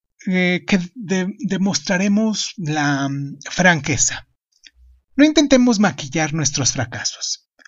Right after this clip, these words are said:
Evitemos retener información. La segunda es mostremos respeto por las personas y por su trabajo en todos los niveles de la organización.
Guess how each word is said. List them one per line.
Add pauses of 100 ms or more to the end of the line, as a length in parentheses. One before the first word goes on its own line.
(500)
Evitemos
retener
información. (520)
La
segunda (380)
es
mostremos
respeto
por
las
personas
y
por
su
trabajo (380)
en
todos
los
niveles
de
la
organización.